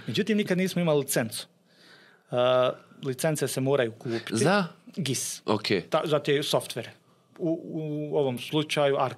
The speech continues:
Speaker 1: gis koji mi koristimo. A, licenca je, otprilike neki paket licenci ima pet licencije, osamsto i nešto maraka. I to je bilo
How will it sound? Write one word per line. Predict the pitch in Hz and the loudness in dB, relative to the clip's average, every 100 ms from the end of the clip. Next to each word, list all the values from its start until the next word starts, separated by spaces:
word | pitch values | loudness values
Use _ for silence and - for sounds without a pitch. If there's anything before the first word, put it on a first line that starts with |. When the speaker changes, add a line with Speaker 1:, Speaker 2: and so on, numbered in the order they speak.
| - | -12
Speaker 1:
gis | 123 139 - | -6 -6 -6
koji | - 131 127 | -4 -4 -2
mi | 127 117 - _ | -4 -6 -12 _
koristimo. | - 143 170 165 185 175 165 - - - - - - - _ | -2 0 0 -2 -2 -2 -4 -8 -18 -18 -18 -20 -20 -20 _
A, | 139 143 147 143 143 143 143 | 2 4 6 6 6 4 2
licenca | - 147 - 180 165 160 156 | -2 -4 0 0 0 0 2
je, | 147 139 - _ _ _ _ _ _ _ - | 4 2 0 _ _ _ _ _ _ _ -8
otprilike | 131 165 165 - 139 | -4 0 0 0 -2
neki | 147 139 139 | -2 -6 -2
paket | 156 143 123 123 | -2 0 -2 -2
licenci | 117 147 123 131 | -2 -2 0 -2
ima | 127 | -4
pet | 117 147 120 | -2 -2 -2
licencije, | 117 - 170 160 - 151 147 | -4 -2 -2 -2 -2 0 2
osamsto | 147 135 - 117 - 131 | 2 0 -2 -6 -6 -6
i | |
nešto | 123 117 - | -4 -6 -8
maraka. | 110 107 131 - 196 190 - - - - - _ | -10 -8 -8 -2 -2 -2 -14 -20 -20 -20 -20 _
I | 139 | -4
to | 196 | 2
je | 170 | 2
bilo | 160 147 135 | 4 2 2